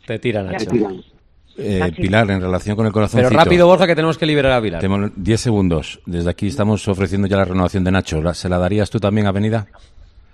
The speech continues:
Speaker 2: Sí, yo se la daría. Yo sí. Yo
Speaker 3: Muy
Speaker 2: creo
Speaker 3: bien,
Speaker 2: que,
Speaker 3: muy
Speaker 2: yo
Speaker 3: bien.
Speaker 2: creo
Speaker 1: Ya
Speaker 2: que
Speaker 1: está.
Speaker 2: hay que, eh, pensar en una cosa, y es que el panorama de la Liga Endesa, el abanico se ha abierto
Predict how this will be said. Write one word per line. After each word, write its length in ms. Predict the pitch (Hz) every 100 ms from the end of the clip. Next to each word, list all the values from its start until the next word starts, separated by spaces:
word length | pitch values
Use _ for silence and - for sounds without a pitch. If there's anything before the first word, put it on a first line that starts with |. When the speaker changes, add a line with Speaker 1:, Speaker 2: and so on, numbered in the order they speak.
| - - - - -
Speaker 2:
Sí, 160 | 135 120
yo 100 | 123
se 140 | -
la 80 | 139
daría. 420 | 139 123 131 127 - - _ - - - - - - -
Yo 140 | 127 127
sí. 180 | 104 123 - - _ _ _ _ _ - - -
Yo 140 | 170
Speaker 3:
Muy 80 | 214
Speaker 2:
creo 100 | 220
Speaker 3:
bien, 160 | -
Speaker 2:
que, 40 | 190
Speaker 3:
muy 40 |
Speaker 2:
yo 80 | 202
Speaker 3:
bien. 120 | 214
Speaker 2:
creo 40 | 262
Speaker 1:
Ya 40 |
Speaker 2:
que 80 | 190 240
Speaker 1:
está. 140 | - -
Speaker 2:
hay 140 | 156 175
que, 320 | 220 214 208 -
eh, 200 | 165 156
pensar 380 | 165 160 185 190
en 100 | 196
una 200 | 165 151
cosa, 260 | 170 165
y 120 | 156
es 100 | 165
que 100 | -
el 120 | 214 -
panorama 760 | 175 156 151 165 208 170 202 - - - -
de 140 | 135 160
la 80 |
Liga 200 | 156 165
Endesa, 540 | 165 170 190 190 185 220 _ -
el 140 | 175 175
abanico 500 | 165 160 196 - 214
se 200 | - 190
ha 120 | 165
abierto 540 | 170 180 151 - 120